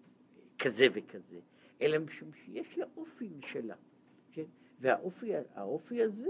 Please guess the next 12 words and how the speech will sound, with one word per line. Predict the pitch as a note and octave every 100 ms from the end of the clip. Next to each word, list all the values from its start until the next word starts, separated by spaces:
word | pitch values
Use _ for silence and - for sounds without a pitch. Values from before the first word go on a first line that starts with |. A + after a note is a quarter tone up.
| F4+
הוא, | - D#4+ F4+ C4+
הוא | C4 C#4
הדמות | G#3 F3+ B3 -
של | - G#3
השנה | F#3+ F#3+ D3+ B2+ C#3+
הזו, | C3 F#2+ A2 - - -
שהוא | - - C3 - F#3 - - - - _ - - -
לא | F#3 D#3 E3+ G#3 C4 - - - - - - _ -
זהה, | D#3+ C3+ C#3 C#3+ B2+ - - C#3+ C3 F#2+ - - _ - - -
הוא | C#3+
לא | B2 C3+ G3+ F#3+ -
זהה | A2+ G#2+ - A#2+ A2+